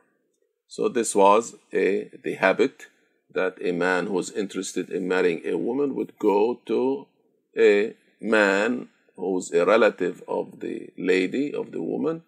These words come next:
and propose, tell him about the proposal. And usually he goes, uh, accompanied by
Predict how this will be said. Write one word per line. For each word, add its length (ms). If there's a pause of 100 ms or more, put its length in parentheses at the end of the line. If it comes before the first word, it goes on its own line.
(580)
and 240
propose, 540 (600)
tell 180
him 260 (140)
about 280
the 80
proposal. 800 (480)
And 320
usually 520
he 100
goes, 540 (420)
uh, 180
accompanied 800
by 440